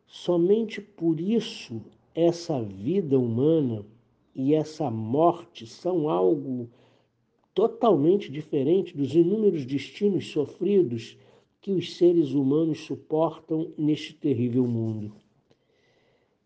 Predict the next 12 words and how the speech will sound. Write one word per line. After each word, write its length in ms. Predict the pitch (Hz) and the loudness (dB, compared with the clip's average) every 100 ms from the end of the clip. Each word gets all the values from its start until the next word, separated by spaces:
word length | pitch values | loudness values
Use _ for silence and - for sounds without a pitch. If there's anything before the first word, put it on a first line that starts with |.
| _ - | _ -8
Essa 360 | 147 123 139 | -6 -4 -4
vida 320 | 117 123 123 117 | 0 2 2 2
humana, 520 | 120 147 131 113 117 - _ _ _ _ _ - | 2 2 2 -2 -6 -12 _ _ _ _ _ -8
essa 360 | 147 139 - 135 | -6 -6 0 2
existência 1200 | 139 117 110 - - - 165 151 131 - 117 107 | 2 0 -6 -10 -10 0 2 2 0 -8 -10 -8
do 140 | 113 | -8
servo, 800 | 113 - 175 165 113 110 101 104 - _ _ _ | -12 0 4 4 2 -6 -8 -14 -16 _ _ _
do 180 | - 117 | -12 -4
escravo 960 | 127 - - - 156 135 113 101 95 104 _ _ _ _ - | -4 -6 -8 -2 0 2 0 -6 -12 -16 _ _ _ _ -12
e 160 | 127 160 | 0 0
essa 280 | 156 - | 0 -4
morte 840 | 135 110 160 160 - - - - | -4 2 4 4 0 -18 -20 -20